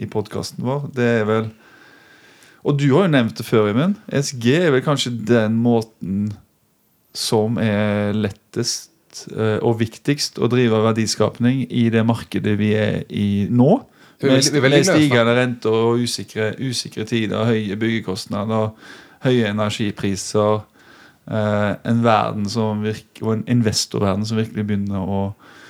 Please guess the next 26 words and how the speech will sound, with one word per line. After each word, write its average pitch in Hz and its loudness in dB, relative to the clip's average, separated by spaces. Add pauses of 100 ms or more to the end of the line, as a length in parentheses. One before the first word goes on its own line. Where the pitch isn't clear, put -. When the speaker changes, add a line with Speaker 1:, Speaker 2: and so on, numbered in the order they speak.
(420)
Speaker 1:
å, 104 -4
å 110 -4
se 110 0
verdien 101 -2
av, 98 -2
eh, - -8
bærekraftige 101 -4
investeringer. 101 -4
Så 139 0 (640)
er 131 2
det - 0 (100)
en 117 2
person, 127 0 (220)
eh, 107 0
og 120 -4
ett - -12
område 107 -2
som 104 -6
er 101 -2
aktuell 104 -6
for 101 -4 (640)
verdiskapning, 110 -4 (180)
så - -4
er 120 2
det 101 -2
jo, 98 -6